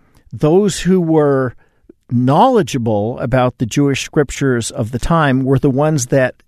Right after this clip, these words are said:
tended, as Jews anyway, because, of course, non-Jews wouldn't have any idea what the Jewish canon was, and they wouldn't care.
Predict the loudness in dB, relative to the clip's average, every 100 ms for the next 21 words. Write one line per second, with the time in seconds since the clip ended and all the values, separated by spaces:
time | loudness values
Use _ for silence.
0 | _ -14 -12 -2 2 4 4 2 -2 -4
1 | -4 0 0 -2 2 2 2 0 -4 -2
2 | -2 -2 -2 -4 _ _ _ -20 -20 -18
3 | -10 -2 0 0 0 0 0 -2 -6 -10
4 | _ _ _ _ _ _ _ _ -2 0
5 | 2 -2 -2 -4 -4 -6 -4 -2 -2 0
6 | -2 0 0 -2 0 2 4 2 0 -4
7 | -2 -2 -2 -2 0 2 2 0 0 -2
8 | -2 -2 -6 -4 0 0